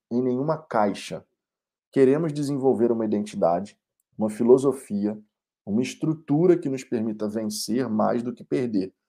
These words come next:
E isso vai demorar o seu tempo. Não vamos colocar limites,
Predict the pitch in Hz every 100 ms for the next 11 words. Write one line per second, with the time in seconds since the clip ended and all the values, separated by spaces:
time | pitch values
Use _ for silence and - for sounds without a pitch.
0 | _ _ _ _ - 143 180 185 175 160
1 | 165 165 151 147 151 - 160 156 101 73
2 | - _ _ _ _ _ - 127 151 143
3 | 180 180 165 156 156 143 147 160 143 139
4 | 131 - 80 -